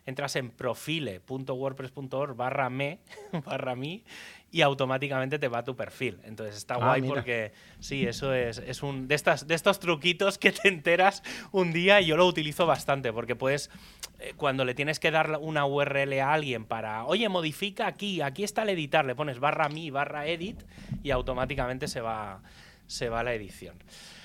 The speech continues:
Speaker 1: Y nada, pues dejamos aquí un poco las noticias. Estas son las últimas noticias del, <clears throat> del año.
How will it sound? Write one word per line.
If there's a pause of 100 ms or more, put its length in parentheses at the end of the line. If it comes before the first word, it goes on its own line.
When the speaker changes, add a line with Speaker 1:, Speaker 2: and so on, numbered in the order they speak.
(640)
Speaker 1:
Y
nada,
pues
dejamos
aquí
un
poco
las
noticias.
Estas
son
las
últimas
noticias
del, (100)
<clears throat>
del
año.